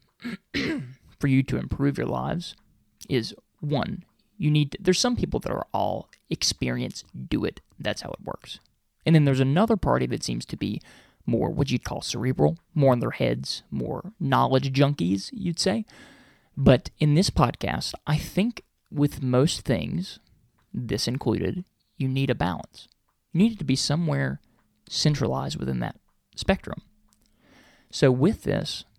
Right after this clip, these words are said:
we want to, in our regularly formatted podcasts, when we're going after a certain topic, we wanna talk a little bit about, give you some background. Because some things, in order for you to implement something properly, with all the little variables that are involved in our lives,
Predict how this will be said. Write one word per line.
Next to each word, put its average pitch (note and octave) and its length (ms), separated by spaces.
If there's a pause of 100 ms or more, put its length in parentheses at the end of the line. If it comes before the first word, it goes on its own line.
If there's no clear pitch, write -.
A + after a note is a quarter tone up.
(380)
we C#3 140
want A3 260
to, B2 400
in D#3 120
our C3+ 100
regularly B2 580
formatted G#2 600
podcasts, - 720
when C#3 220
we're C3 140
going A#2+ 280
after - 320
a - 120
certain - 360
topic, - 540 (640)
we E3+ 80
wanna E3+ 160
talk C3+ 220
a - 40
little D3 200
bit C3 100
about, - 360 (100)
give F#3 160
you B3 60
some C#3 320
background. - 720 (560)
Because C#3+ 220
some D#4 200
things, G3 260
in C#3+ 80
order E3+ 220
for D#3+ 160
you C#3 140
to - 100
implement C3 480
something - 400
properly, F#3 760 (1080)
with - 140
all D3 340
the D#3+ 80
little D#3+ 240
variables C3+ 560
that B2+ 100
are B2 80
involved B2 380
in B2+ 100
our B2+ 140
lives, C2 480